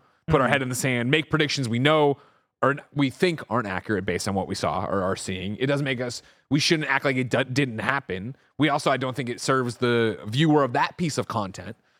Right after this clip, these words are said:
Speaker 1: uh, to sit there and us be like, "Oh, well, we're not gonna talk about that." Like, it, it's a mess right now. I think as I've learned over the years with things like this,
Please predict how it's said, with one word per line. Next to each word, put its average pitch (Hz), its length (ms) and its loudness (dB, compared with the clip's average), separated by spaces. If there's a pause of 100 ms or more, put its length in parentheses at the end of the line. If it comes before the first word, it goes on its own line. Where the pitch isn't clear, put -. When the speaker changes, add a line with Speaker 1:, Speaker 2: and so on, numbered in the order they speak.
(160)
Speaker 1:
uh, 165 140 2
to 143 120 -2
sit 156 240 0
there 131 140 4
and 127 100 0
us 131 120 -4
be 123 140 -2
like, 104 360 -2 (400)
"Oh, 143 60 4
well, 147 120 2
we're 131 120 0
not 123 120 0
gonna 95 140 -10
talk 170 320 2
about 92 240 0
that." 90 320 -4
Like, 131 280 -2
it, 156 300 0 (300)
it's 170 160 2
a 185 40 4
mess 185 380 0
right 127 180 2
now. 113 240 -2
I 120 120 -2
think 202 240 -2
as 156 500 0 (1200)
I've 147 220 4
learned 127 460 2 (1080)
over 147 240 4
the 131 80 0
years 117 420 0
with 104 120 -4
things 113 300 -2
like 101 380 -4
this, 82 400 -10